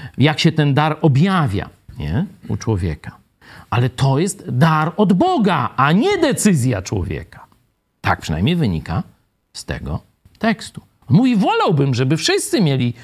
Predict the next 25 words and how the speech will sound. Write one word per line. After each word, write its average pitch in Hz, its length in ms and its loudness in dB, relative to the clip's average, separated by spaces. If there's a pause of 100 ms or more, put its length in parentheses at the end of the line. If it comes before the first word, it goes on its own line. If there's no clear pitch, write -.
(300)
taki 143 420 0
dar, 117 340 0 (360)
jaki 117 260 2
ja 226 220 0
mam, 73 260 -4 (120)
że 135 320 -2 (420)
mogę 139 560 2
żyć 151 400 0
w 95 120 -4
bardzo 147 500 2
niemoralnym 165 760 0
świecie 135 560 0 (300)
i 165 120 6
to 180 160 2
cały 208 380 0
czas - 360 0
w - 60 -14
podróży, 160 680 2
i 170 200 2
to 175 120 2
także 175 420 0
na 139 160 0
statkach, 170 580 0
wśród 143 240 0
marynarzy, 147 720 0